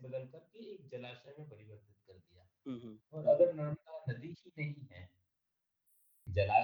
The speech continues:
Speaker 1: वर्तमान में तो जलाशय है, उसमें जो
Speaker 2: बिल्कुल, बिल्कुल।
Speaker 1: आपको थोड़ा-सा बहाव दिखाई देता है, उस कारण दिखाई देता है, क्योंकि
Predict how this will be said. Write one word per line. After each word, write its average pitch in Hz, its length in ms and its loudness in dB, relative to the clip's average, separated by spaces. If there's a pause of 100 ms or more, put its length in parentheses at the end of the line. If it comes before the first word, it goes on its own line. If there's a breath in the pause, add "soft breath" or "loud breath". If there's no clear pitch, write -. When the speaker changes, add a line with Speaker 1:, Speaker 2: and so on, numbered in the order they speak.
(140)
Speaker 1:
वर्तमान 131 420 -10
में - 140 -20
तो 208 140 -14
जलाशय 160 560 -12
है, 110 80 -20 (460)
उसमें 208 280 -18
जो 127 140 6
Speaker 2:
बिल्कुल, 190 200 0
बिल्कुल। 101 140 0
Speaker 1:
आपको - 260 -4
थोड़ा-सा 143 360 -10 (100)
बहाव 139 260 -12 (120)
दिखाई 139 260 -8
देता 131 240 -16
है, 123 100 -16
उस 117 120 -20
कारण 147 280 -18
दिखाई 139 280 -18
देता 127 300 -18
है, 110 160 -20
क्योंकि 131 380 -20